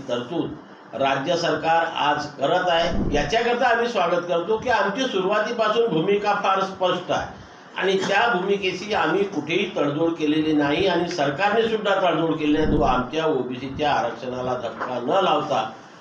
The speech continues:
त्यांना यापूर्वी ज्याप्रमाणे दिलं त्याप्रमाणे स्वतंत्र आरक्षण देण्यात यावं.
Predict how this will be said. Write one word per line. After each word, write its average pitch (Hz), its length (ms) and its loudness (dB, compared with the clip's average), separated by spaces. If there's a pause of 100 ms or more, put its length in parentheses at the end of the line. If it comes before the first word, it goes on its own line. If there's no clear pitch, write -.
(240)
त्यांना 156 340 2
यापूर्वी 190 600 0
ज्याप्रमाणे 151 580 0
दिलं 147 380 0
त्याप्रमाणे 135 500 -2
स्वतंत्र 170 460 -2
आरक्षण 135 480 0
देण्यात 120 320 -4 (120)
यावं. 131 300 2